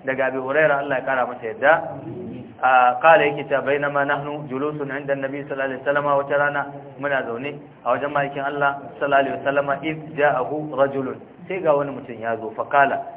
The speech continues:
sai ce, "Ya Rasulullah, halak," ya ma'aikin Allah, aiko na halaka. Kala,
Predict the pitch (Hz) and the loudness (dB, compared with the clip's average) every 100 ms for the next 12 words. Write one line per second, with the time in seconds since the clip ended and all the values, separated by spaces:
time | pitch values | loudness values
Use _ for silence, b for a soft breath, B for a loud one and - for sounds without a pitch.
0 | - 156 156 139 156 151 151 151 147 147 | -4 -4 0 6 6 6 2 -2 0 2
1 | 139 143 151 151 - - 120 127 131 123 | 2 2 2 0 -12 -16 -6 -4 -2 -6
2 | 117 120 143 135 113 - 135 131 117 107 | -10 -10 -6 -6 -6 -6 -6 -6 -8 -12
3 | 113 127 110 101 95 - - - - - | -4 -4 -2 -6 -8 -12 -20 -20 -20 -20
4 | - 151 147 151 170 - - | 4 8 8 8 6 4 -6